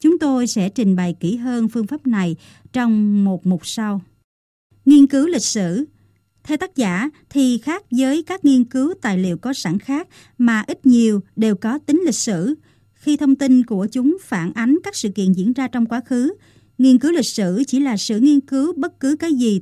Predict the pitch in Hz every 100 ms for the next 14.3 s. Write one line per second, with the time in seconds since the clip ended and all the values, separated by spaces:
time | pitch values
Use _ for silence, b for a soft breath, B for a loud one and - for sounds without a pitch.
0 | - 202 175 - 214 247 262 247 381 b
1 | b b b 349 311 269 302 285 240 220
2 | 208 202 196 208 320 311 262 233 277 359
3 | _ 202 208 190 196 269 233 196 180 240
4 | 330 214 185 185 - b b 247 240 233
5 | 214 202 269 330 - - 226 185 240 254
6 | 233 226 285 - 202 170 180 208 196 180
7 | 214 233 220 240 233 320 403 254 208 175
8 | 156 208 247 - 247 311 403 b b b
9 | 220 208 - 247 311 453 254 196 - 202
10 | 190 - 285 320 392 196 185 180 233 226
11 | 339 381 _ - 226 302 - 233 220 233
12 | 254 320 202 196 220 269 285 277 269 262
13 | - 214 190 170 b b b 202 196 277
14 | 294 269 302